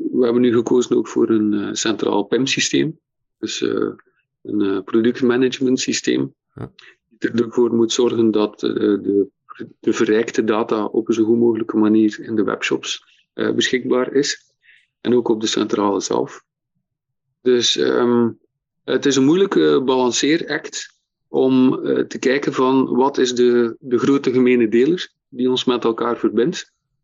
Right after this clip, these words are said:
Speaker 1: en hoe kunnen we dat verder gaan ontwikkelen en optimaliseren. En welke zaken, ehm, kunt je aanbieden,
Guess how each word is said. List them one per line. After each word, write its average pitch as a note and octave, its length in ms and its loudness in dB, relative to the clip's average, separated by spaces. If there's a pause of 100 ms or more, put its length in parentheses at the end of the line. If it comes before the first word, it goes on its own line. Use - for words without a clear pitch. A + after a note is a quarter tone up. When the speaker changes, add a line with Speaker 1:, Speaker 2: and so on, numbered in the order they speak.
(140)
Speaker 1:
en B2 200 -2
hoe C#3 180 2
kunnen C3 220 2
we A2+ 80 4
dat A#2 260 0
verder A#2 320 -2
gaan A#2 380 -2
ontwikkelen A#2+ 520 0
en A2+ 140 4
optimaliseren. A2 920 0 (540)
En A#2+ 480 0
welke C3 360 0
zaken, C3 680 0 (380)
ehm, A2 540 0 (920)
kunt C3+ 220 0
je - 180 -2
aanbieden, D#3 760 0